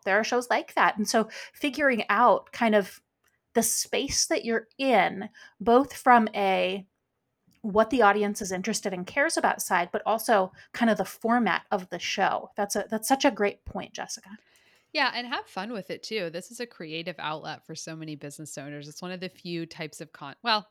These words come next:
Speaker 2: I can't speak for other people. Some people find writing to be incredibly creative. I'm not really a writer, so
Speaker 1: <laughs>
Speaker 2: I find coming up with podcast ideas being really creative, and that's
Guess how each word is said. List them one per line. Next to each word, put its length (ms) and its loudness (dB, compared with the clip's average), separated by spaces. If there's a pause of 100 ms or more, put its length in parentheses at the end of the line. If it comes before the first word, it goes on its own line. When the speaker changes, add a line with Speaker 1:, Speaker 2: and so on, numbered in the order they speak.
Speaker 2:
I 60 -10
can't 240 -8
speak 200 -12
for 160 -8
other 220 -8
people. 300 -14
Some 180 -10
people 260 -10
find 280 -6
writing 260 -6
to 120 -18
be 100 -12
incredibly 440 -8
creative. 380 -10
I'm 160 -12
not 240 -8 (160)
really 280 -2
a 80 2
writer, 420 4
so 340 4 (200)
Speaker 1:
<laughs> 200 0
Speaker 2:
I 140 2
find 520 -2 (400)
coming 280 -2
up 100 -4
with 140 -10
podcast 500 -6
ideas 480 -8
being 240 -10
really 240 -10
creative, 720 -12
and 180 -10
that's 300 -8